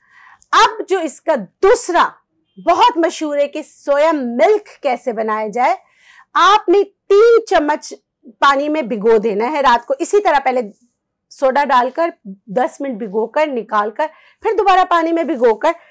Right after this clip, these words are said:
जैसे हमने यहाँ भिगोए हुए हैं, ठीक है,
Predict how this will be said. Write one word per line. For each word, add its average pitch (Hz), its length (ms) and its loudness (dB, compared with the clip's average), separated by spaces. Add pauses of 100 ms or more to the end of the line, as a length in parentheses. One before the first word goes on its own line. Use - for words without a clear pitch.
(200)
जैसे 415 300 0
हमने 370 220 4
यहाँ 359 320 2
भिगोए 202 360 0
हुए 175 100 -10
हैं, 165 140 -20 (540)
ठीक 311 220 -6
है, 427 140 0